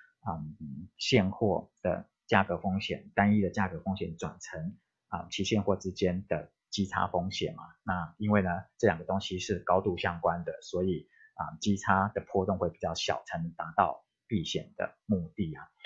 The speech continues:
好，所以呢，啊，我们今天假设我们是航空公司啊，我们需要对飞机燃料油去做避险，可是市场上呢，没有飞机燃料油期货，事实上只有燃料油的期货。那我们未来呢，就是要买很多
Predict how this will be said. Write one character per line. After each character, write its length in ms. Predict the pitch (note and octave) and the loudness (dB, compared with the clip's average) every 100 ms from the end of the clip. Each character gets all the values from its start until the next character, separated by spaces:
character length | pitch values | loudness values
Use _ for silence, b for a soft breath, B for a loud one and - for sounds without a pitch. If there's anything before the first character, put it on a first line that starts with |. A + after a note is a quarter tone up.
| B B B _ | B B B _
好， 200 | - B2 - | -2 -2 4
所 120 | D3 | 6
以 60 | |
呢， 100 | C3 | 10
啊， 460 | A#2+ A#2 - G2+ - F#2 | 8 6 0 0 -2 0
我 40 | |
们 100 | G#2+ | 2
今 120 | A#2 | 6
天 100 | B2 | 4
假 160 | A2+ E2 | 4 2
设 320 | A#2+ G#2 F#2 | 6 8 6
我 60 | D#2+ | 2
们 120 | D#2 | -4
是 120 | F#2+ | -6
航 120 | - | -6
空 140 | F#2+ F#2 | -8 -6
公 160 | F#2+ | -6
司 200 | G2 G#2 | -6 -6
啊， 100 | F2+ | -6
我 60 | - | -8
们 100 | E2+ | -8
需 160 | - A2+ | -2 2
要 140 | G#2 | 2
对 140 | A2 | 2
飞 140 | G2+ G#2 | 2 0
机 140 | G#2 | 0
燃 220 | G2 F2 | -2 -2
料 160 | F#2+ F#2 | 0 -2
油 120 | D#2 | -2
去 140 | - - | -10 -2
做 160 | G2+ | -2
避 180 | - G2 | 0 -2
险， 200 | E2+ D#2+ | -2 -6
可 100 | F2+ | -2
是 140 | G#2+ | -2
市 100 | G#2+ | 0
场 160 | A2 F#2+ | 0 0
上 180 | G2+ F#2+ | 0 0
呢， 60 | F2 B B B | -4 B B B
没 100 | G#2 | 2
有 100 | F#2+ | 2
飞 140 | - | 2
机 160 | G2+ G#2+ | 2 2
燃 160 | F#2 F#2 | 0 2
料 120 | G2 | 2
油 140 | D#2+ D#2 | 0 -4
期 200 | - F2+ | -8 -2
货， 200 | G2+ E2+ | 0 0
事 120 | A2 | 0
实 40 | |
上 200 | G#2 G2 | 0 0
只 140 | - F#2+ | 0 -2
有 200 | D#2+ - _ _ | -4 -6 _ _
燃 260 | A2 F2+ G2+ | -2 2 4
料 240 | A2 F#2 | 4 4
油 180 | E2+ D#2+ | 0 -6
的 100 | E2+ | -8
期 380 | - - - D#3 | -6 -6 -6 -12
货。 400 | - A#2 D#2 - _ _ | -2 0 0 -4 _ _
那 140 | - F#2 | 0 2
我 80 | G2 | 4
们 120 | G2+ | 6
未 140 | C#3+ | 8
来 140 | A2 F#2+ | 8 6
呢， 100 | F#2+ | 2
就 100 | A2+ | 2
是 100 | G#2+ | 4
要 80 | G#2 | 4
买 200 | F2+ F#2 | 2 -2
很 220 | G2+ D2 | -2 -4
多 320 | - F#2+ G#2 | 0 0 0